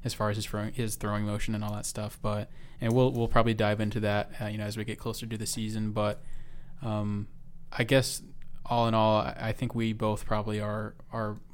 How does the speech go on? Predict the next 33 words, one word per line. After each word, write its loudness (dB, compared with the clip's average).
rooting 4
for 0
a -2
Connor 2
Bazelak, -2
um, -4
return, 0
and 0
he -2
may 6
not 6
really 4
start 4
the 0
season, 2
but 2
I 2
think, 0
uh, 0
the 2
second 2
half 2
of 0
the 0
season, -2
hopefully, -2
we're, -2
we're -6
seeing -6
Bazelak -6
get 0
at 4
least, 2